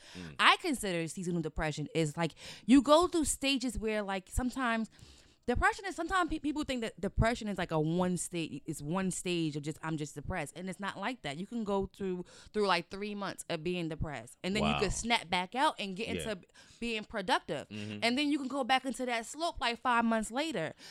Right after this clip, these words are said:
Speaker 2: And
Speaker 1: Well,
Speaker 2: it's trigger signs that
Speaker 1: yeah.
Speaker 2: triggers the
Speaker 1: Yeah,
Speaker 2: depression.
Speaker 1: yeah. What, you know what? With, with me, uh, you know, getting back into this, getting this apartment ready and whatnot, I said, "Wow, I feel the excitement."
Speaker 2: Yeah,
Speaker 1: You know what I'm
Speaker 2: exactly.
Speaker 1: saying? And, and I start to think back, "What was my problem?" And I,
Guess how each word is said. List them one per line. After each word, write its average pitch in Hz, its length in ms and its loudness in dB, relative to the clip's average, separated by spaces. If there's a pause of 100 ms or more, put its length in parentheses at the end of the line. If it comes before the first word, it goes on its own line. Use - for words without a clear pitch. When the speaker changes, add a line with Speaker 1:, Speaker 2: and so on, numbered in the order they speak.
(200)
Speaker 2:
And 247 240 4
Speaker 1:
Well, 139 140 4
Speaker 2:
it's - 180 -4
trigger 381 300 0
signs 220 360 -2
that 208 120 4
Speaker 1:
yeah. 147 60 -2
Speaker 2:
triggers 330 320 0
the 240 60 0
Speaker 1:
Yeah, 233 120 0
Speaker 2:
depression. 202 500 -2
Speaker 1:
yeah. 143 80 -2 (140)
What, 131 220 -4
you 156 80 -2
know 160 80 -4
what? 170 200 -4
With, 127 200 -2
with 120 200 -4
me, 147 560 -6
uh, 101 380 -2
you 117 140 -6
know, 95 80 -2
getting 95 260 -2
back 95 220 -2
into 95 240 -6
this, 90 180 -4
getting 90 200 -8
this 82 120 -12
apartment 80 440 -6
ready 82 280 -4
and 82 100 -8
whatnot, 80 300 -8
I 110 80 -6
said, - 240 -16
"Wow, 107 240 -10
I 82 80 -8
feel 107 200 -8
the 104 120 -6
excitement." 101 400 -8
Speaker 2:
Yeah, 202 220 4
Speaker 1:
You - 0 -
know - 0 -
what 175 80 0
I'm 160 40 -2 (600)
Speaker 2:
exactly. 147 80 0
Speaker 1:
saying? 117 160 0 (160)
And, 101 280 -14
and 101 80 -8
I 92 80 -4
start 123 200 -12
to 110 60 -16
think 117 220 -6
back, 98 100 -2
"What 123 180 -8
was 170 140 -10
my 185 100 -12
problem?" 131 480 -16 (460)
And 107 140 -2
I, 113 80 -2